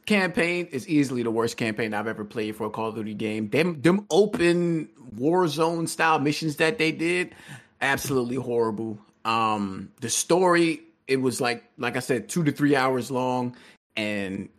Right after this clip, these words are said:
it just was no, like, it was like, it was like a, a half game, like a, a half stop. That's what it felt like. So the people with the D L C claims, absolutely rightful, um,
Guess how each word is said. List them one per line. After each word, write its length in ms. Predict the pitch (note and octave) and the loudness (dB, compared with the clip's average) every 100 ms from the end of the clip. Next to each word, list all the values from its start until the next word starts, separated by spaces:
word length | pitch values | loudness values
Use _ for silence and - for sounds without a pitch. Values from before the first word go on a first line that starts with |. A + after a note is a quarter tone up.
| - | -14
it 120 | A#2 | -2
just 200 | D3 C#3+ | -2 0
was 180 | B2 A#2+ | -4 0
no, 220 | B2+ C3 | 2 2
like, 400 | B2 B2 G#2+ B2 | 0 -2 -4 0
it 100 | A#3 | 4
was 160 | A#3 | 6
like, 220 | A#3 G#3 - | 4 2 2
it 60 | |
was 100 | A3+ | 4
like 140 | C4 B3+ | 4 2
a, 40 | |
a 140 | C#3+ D3 | 2 0
half 400 | D3 F3 F3 - | 0 0 0 0
game, 220 | D#3 A2 | 0 0
like 140 | A2 | -4
a, 40 | A2 | -4
a 140 | A2 | -4
half 320 | B2 D3+ D3+ | -2 -2 -2
stop. 340 | - G#2 - - _ - | -4 -8 -8 -12 _ -4
That's 200 | D3 E3 | -2 0
what 80 | C3+ | -2
it 60 | |
felt 220 | C3 C3+ | 0 0
like. 120 | G#2 G#2+ | 0 -6
So 100 | A#2 | -8
the 80 | |
people 400 | A2+ D#3+ F3 D3 | -6 -4 2 2
with 240 | C3+ B2 A2 | 2 -6 -6
the 80 | A#2 | -6
D 220 | A#2+ C#3 | -2 0
L 100 | C3+ | -2
C 200 | - C3 | -4 -8
claims, 540 | - B2 B2+ C3 - - - - _ _ _ - | -8 -8 -6 -8 -10 -16 -18 -20 _ _ _ 0
absolutely 480 | C#4 C4+ B3 A#3+ A3 | 0 0 -6 -4 2
rightful, 480 | G#3+ G#3 F3+ B2 - - | 2 2 -2 -12 -12 -4
um, 420 | D#3 C#3 C3+ C3 | 0 2 0 -4